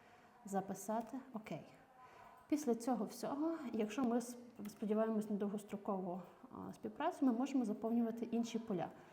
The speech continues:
На перший момент і на перший контакт, коли відправляється перше замовлення по новій пошті, цього абсолютно достатньо. Записати і окей.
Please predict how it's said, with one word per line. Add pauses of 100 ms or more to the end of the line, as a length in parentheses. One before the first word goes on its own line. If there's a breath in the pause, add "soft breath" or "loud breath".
(220 loud breath)
На
перший
момент
і
на
перший
контакт,
коли
відправляється
перше
замовлення
по
новій
пошті,
цього
абсолютно
достатньо. (480 loud breath)
Записати (200)
і
окей.